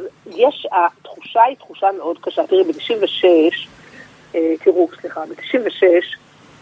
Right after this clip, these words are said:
אה, כשאני עמדתי בראש מטה ההסברה של נתניהו, במאבק מול פרס, וניצחנו בהפרש ממש על חודם של קולות, אה, אחרי שעשינו את זה, והיינו ביחסים מצוינים, אה,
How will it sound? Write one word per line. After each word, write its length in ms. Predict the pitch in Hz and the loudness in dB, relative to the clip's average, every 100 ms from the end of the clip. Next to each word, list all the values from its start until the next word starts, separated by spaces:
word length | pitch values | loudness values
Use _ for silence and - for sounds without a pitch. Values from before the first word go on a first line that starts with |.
| - - | -10 -6
אה, 160 | 165 160 | -4 -4
כשאני 600 | - - 170 160 151 165 | -6 0 4 6 4 2
עמדתי 280 | 185 180 175 | 2 2 2
בראש 300 | 165 160 - | 2 2 0
מטה 220 | 175 - | -4 0
ההסברה 520 | 175 165 143 156 156 160 | 2 2 -2 -2 0 0
של 100 | 175 | -4
נתניהו, 600 | 151 156 151 185 208 196 | -6 -10 -2 4 4 2
במאבק 580 | 147 143 147 147 160 | -2 -8 -4 -2 -2
מול 140 | 156 147 - | -2 -10 0
פרס, 360 | 190 196 196 - 165 | 4 4 2 -2 -8
וניצחנו 720 | 151 143 139 196 - 208 180 156 - - _ _ _ - | -8 -8 -4 -2 -2 -6 -8 -8 -12 -20 _ _ _ -10
בהפרש 600 | 170 - 190 196 - - | -4 4 4 4 -2 -4
ממש 380 | 175 165 180 - | -2 0 0 -2
על 80 | |
חודם 340 | - 175 165 175 | -2 -2 0 0
של 140 | 202 | 0
קולות, 420 | - 165 170 240 - - - _ _ _ _ - | 0 4 4 4 2 -10 -20 _ _ _ _ 2
אה, 60 | 170 170 165 165 160 160 160 160 - | 6 6 6 2 -2 -6 -8 -10 -12
אחרי 300 | - - - | -4 2 2
שעשינו 520 | 185 - - 156 160 | 2 0 -2 -4 -4
את 60 | 156 | 0
זה, 120 | 180 | 0
והיינו 200 | 151 156 | 0 0
ביחסים 420 | 165 - 147 170 | 0 0 -4 -4
מצוינים, 580 | 160 - 165 151 147 151 202 - - _ _ _ | -4 0 2 2 -2 -8 -8 -16 -20 _ _ _
אה, 40 | 165 | -4